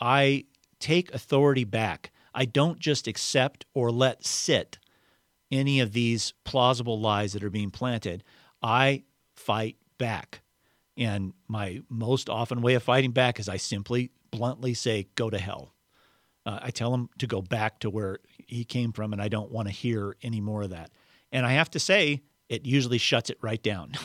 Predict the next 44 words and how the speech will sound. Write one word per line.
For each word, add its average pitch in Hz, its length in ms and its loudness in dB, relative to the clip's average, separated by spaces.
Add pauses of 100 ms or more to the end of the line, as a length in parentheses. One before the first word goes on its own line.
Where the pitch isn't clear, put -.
(180)
<laughs> - 300 -20
I'm 117 180 -2
not 131 260 2
thinking 135 460 0
about 107 260 2
whatever 113 360 0
that 107 220 2
is 107 240 2
that, 101 220 -6 (120)
that 104 140 -4
I 104 40 -6
was 98 140 -8
thinking 104 280 -6
about 95 200 -8
before. 95 400 -12 (560)
So - 120 -4
that 170 200 6
leads 170 320 4
to - 120 -4
this 135 200 0
last 120 340 0
thing. 87 220 -8
What 127 120 2
do 208 60 0
we 247 120 -4
do 120 460 2 (520)
with 120 440 0
the, 107 420 0 (340)
the 113 100 -6
narratives 135 640 2
that - 160 -12
surround 117 480 -2
us 110 160 -2
and 92 120 -8
others? 98 580 -8 (160)
What 143 180 2
if 214 140 -4
you 175 100 2
have 127 300 4
in 123 120 -2
your 127 140 0
life 95 340 -4
people 117 500 -2 (460)
who 120 460 0